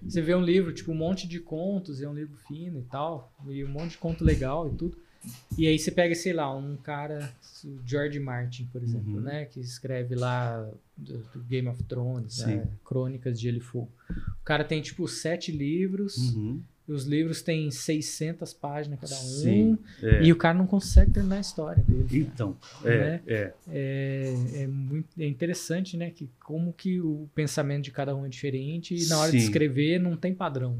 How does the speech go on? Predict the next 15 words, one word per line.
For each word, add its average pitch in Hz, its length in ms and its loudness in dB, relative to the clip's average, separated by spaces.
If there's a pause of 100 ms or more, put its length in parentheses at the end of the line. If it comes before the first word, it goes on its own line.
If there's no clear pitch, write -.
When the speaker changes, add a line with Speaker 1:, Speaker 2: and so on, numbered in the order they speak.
Speaker 1:
né? 123 180 -6
Speaker 2:
Exatamente. 113 760 2 (400)
E 143 80 6
assim... 139 480 6
é... 123 520 8 (840)
Na 151 100 10
verdade, 160 520 8
eu 123 100 10
lancei 160 380 6
primeiro 151 420 8
o - 20 4
livro 160 200 0
de 170 100 -6
contos, - 560 0 (180)
Speaker 1:
Uhum. 143 360 -4